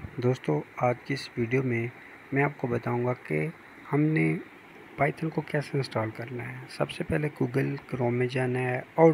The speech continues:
वहाँ पे लिखना है python dot org।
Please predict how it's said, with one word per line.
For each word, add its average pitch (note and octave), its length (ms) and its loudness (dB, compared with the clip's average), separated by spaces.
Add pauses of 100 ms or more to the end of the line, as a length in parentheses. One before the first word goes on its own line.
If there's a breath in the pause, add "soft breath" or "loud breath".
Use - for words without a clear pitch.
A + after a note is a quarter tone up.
वहाँ C3+ 200 2
पे - 120 2
लिखना C3+ 320 2
है B2 260 4 (720 loud breath)
python D#3 500 4 (280)
dot A#2+ 420 4
org। A#2+ 480 10